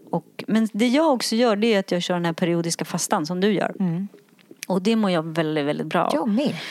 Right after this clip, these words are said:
Speaker 1: Så att det är liksom, jag dricker bara från klockan nio och fram till klockan tolv. Hur gör du?
Speaker 2: Jag, eh, dricker fram till klockan ett.
Speaker 1: Mm.
Speaker 2: Om jag inte går till gymmet och tränar, då tar jag min, eh, du vet, Super Duper Green Babs.
Speaker 1: Mm.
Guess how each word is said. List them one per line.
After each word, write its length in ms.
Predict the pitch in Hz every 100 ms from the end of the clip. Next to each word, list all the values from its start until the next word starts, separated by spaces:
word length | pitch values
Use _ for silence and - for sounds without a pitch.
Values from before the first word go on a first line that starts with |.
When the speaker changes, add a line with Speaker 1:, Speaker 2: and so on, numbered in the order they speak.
| - - - - -
Speaker 1:
Så 140 | -
att 100 | 190
det 440 | 220 208 196 208
är 40 | 190
liksom, 400 | 185 170 170 175
jag 260 | 208 196
dricker 540 | 185 185 196 180 175 -
bara 320 | 170 165 165
från 380 | 160 - 170 165
klockan 380 | - 170 165 170
nio 340 | 180 180 240
och 140 | - 170
fram 180 | 180
till 100 | 170
klockan 240 | 175 175 165
tolv. 220 | 165 156
Hur 160 | 170 190
gör 80 |
du? 160 | 185 240 - - - - - - _ _
Speaker 2:
Jag, 640 | - 240 277 254 247 254 247
eh, 220 | - 220 220
dricker 340 | 196 208 - 185
fram 180 | 175
till 100 | 160
klockan 180 | 160 147
ett. 340 | - - - - _ _ _
Speaker 1:
Mm. 140 | 139 131 131 _ - -
Speaker 2:
Om 180 | - 240
jag 80 | 262
inte 120 | 220
går 80 | 254
till 120 | 269
gymmet 220 | 311 285
och 100 | 277
tränar, 480 | 302 294 320 185 160 - - - -
då 120 | - 240
tar 180 | 254
jag 160 | 233 214
min, 300 | 202 185 185
eh, 320 | 175 170 165
du 140 | 160 185
vet, 220 | 175 -
Super 260 | - 170
Duper 260 | 165 160 165
Green 280 | 160 165 165
Babs. 480 | 165 147 - - -
Speaker 1:
Mm. 220 | 160 180